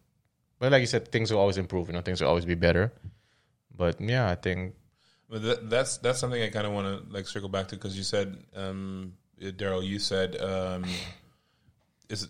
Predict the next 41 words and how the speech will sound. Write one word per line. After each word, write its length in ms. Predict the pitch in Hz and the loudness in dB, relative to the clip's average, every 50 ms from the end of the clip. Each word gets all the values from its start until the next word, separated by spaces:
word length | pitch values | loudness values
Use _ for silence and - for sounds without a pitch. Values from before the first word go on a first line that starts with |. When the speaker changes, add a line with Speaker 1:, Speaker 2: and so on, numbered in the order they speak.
| - _ - | -12 _ -4
Speaker 2:
at 120 | 101 101 | -2 0
least 280 | 101 110 107 - - - | 0 2 0 0 0 0
you're 80 | 113 | 0
not 160 | 107 104 101 92 | 0 0 0 0
going 180 | 107 104 104 | 0 0 0
to 80 | - 101 | -2 -2
the 80 | 95 | 0
doctor 260 | 90 98 95 95 - 98 | 0 2 2 2 0 0
all 100 | 95 92 | 0 -2
the 40 | 92 - | -2 -4
time. 240 | - 92 90 92 | -4 -4 -4 0
How 160 | 92 104 113 131 | 4 6 6 6
do 100 | 131 127 | 6 4
you 180 | 117 113 117 | 0 0 0
guys 520 | 110 110 107 101 101 98 98 92 92 - - | 2 4 6 6 6 4 2 0 -4 -8 -6
feel 320 | - - 104 104 101 95 | -4 -2 0 2 2 2
and 240 | 90 95 95 95 90 | 2 2 0 0 0
go 180 | 95 92 95 | 2 2 2
about 360 | 92 87 92 95 92 - - - | 2 2 2 0 0 0 -2 -4
that? 280 | 92 85 - - - - - - _ _ _ _ _ _ _ _ _ _ _ _ _ _ _ - | -4 -4 -6 -8 -16 -20 -20 -20 _ _ _ _ _ _ _ _ _ _ _ _ _ _ _ -2
Because, 200 | 98 110 101 101 | 2 4 6 6
like, 160 | 110 101 - | 6 6 6
for 100 | - 107 | 4 2
me, 360 | 110 120 117 107 104 98 - | 4 6 6 6 4 2 0
um, 480 | - 95 95 95 95 95 95 95 - - _ _ _ - 101 | -2 -2 -2 0 -2 -2 -4 -6 -8 -12 _ _ _ -12 -6
maybe 400 | 107 107 104 101 107 104 104 104 | -4 -4 -4 -2 -4 -4 -4 -4
be, 260 | 101 104 101 92 - - | -2 -4 -4 -4 -6 -6
it's 180 | 110 98 - | -6 -6 -6
because 260 | - 107 95 110 95 101 | -6 -6 -6 -4 -2 -2
I 60 | 101 | -2
was 180 | 95 92 87 95 | -2 -2 -6 -6
working 220 | 98 92 95 98 95 | -8 -6 -4 -4 -4
in 100 | 92 92 | -4 -4
the 100 | 76 90 | -4 -6
in-, 160 | 98 98 - 95 | -6 -8 -6 -6
restaurant 300 | 98 98 95 - 98 98 95 | -6 -4 -4 -4 -6 -6 -6
industry 300 | 95 92 - - 98 98 | -6 -6 -6 -6 -4 -4
or 100 | 95 92 | -4 -2
whatnot, 480 | 92 95 95 92 92 92 95 101 92 | -2 -2 -2 -2 -2 -4 -4 -4 -4
but, 260 | 92 95 95 92 - - _ _ _ _ _ _ - | -2 -2 -2 -4 -4 -10 _ _ _ _ _ _ -10
um, 640 | 95 95 95 95 92 92 92 95 92 90 90 90 | -8 -6 -6 -4 -4 -4 -6 -6 -6 -6 -8 -10